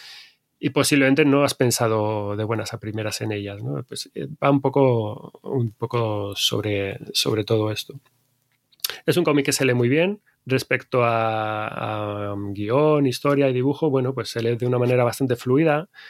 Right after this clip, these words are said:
Tiene todo, tira por unos derroteros bastante lógicos, ¿no? Hay una premisa cuando empiezan igual a torcerse las cosas, que ha, ha optado el, el guionista ha optado por un camino, pero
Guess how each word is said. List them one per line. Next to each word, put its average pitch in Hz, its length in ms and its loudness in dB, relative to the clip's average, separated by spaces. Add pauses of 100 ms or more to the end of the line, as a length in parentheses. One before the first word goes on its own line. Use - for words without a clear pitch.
(240)
Tiene 127 500 4
todo, 127 240 0
tira 127 220 0
por 127 100 0
unos 123 160 0
derroteros 120 460 2
bastante 120 380 -2
lógicos, 139 440 0
¿no? 131 80 -2
Hay 123 100 2
una 139 160 6
premisa 135 360 2
cuando 117 160 0
empiezan 135 360 -2
igual 131 200 4
a 123 60 2
torcerse 123 420 -2
las 117 160 0
cosas, 160 440 0 (1200)
que 147 100 -2
ha, 143 40 4
ha 156 540 0
optado 160 360 2
el, 143 160 2
el 139 120 0
guionista 139 360 2
ha - 20 0
optado 160 200 0
por 143 120 4
un 139 80 0
camino, 170 420 0 (800)
pero 123 800 2